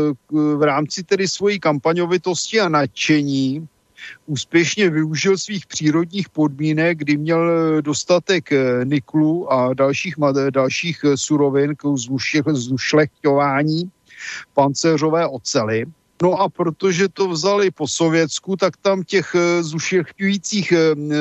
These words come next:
sázek dávali víc. A díky tomu ty pancéře sice byly tvrdé, ale byly tvrdé až moc.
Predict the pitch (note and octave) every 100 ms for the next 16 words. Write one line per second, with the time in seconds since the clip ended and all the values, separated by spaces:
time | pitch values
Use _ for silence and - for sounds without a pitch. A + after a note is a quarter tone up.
0 | D3+ D3+ C3 - D3+ C#3+ C#3 E3 D#3+ D3
1 | D#3 E3 D#3 C3 B2 - - - _ _
2 | _ _ _ _ _ - C#3 B2+ A#2+ D3
3 | D#3+ - A#3 - G3 G#3+ G#3 D#3 C3+ C3
4 | - D3+ C#3+ C#3+ C#3+ - G3 F#3+ G3 F3+
5 | - E3 G3 A3 E3 C#3+ C3 B2+ C#3 C#3+
6 | C#3 E3+ - C#3+ C#3+ D#3+ C#3 - B2+ A2+
7 | - -